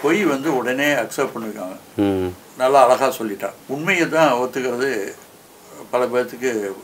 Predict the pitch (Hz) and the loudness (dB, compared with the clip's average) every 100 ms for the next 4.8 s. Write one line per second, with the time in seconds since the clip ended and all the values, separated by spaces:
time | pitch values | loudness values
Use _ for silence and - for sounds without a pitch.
0 | 165 113 95 90 98 - - 113 110 107 | -6 -2 -2 -4 -10 -16 -10 -6 -4 -6
1 | 107 - 113 - 135 107 - 131 147 143 | -8 -6 -6 -4 -2 -4 6 6 8 8
2 | 147 175 151 123 123 123 117 117 101 - | 8 8 12 12 12 10 8 8 6 4
3 | 95 92 - - 104 113 104 104 101 101 | 0 0 0 4 6 6 8 8 8 6
4 | 104 95 - 92 85 90 85 98 | 4 4 2 0 0 -2 -2 -8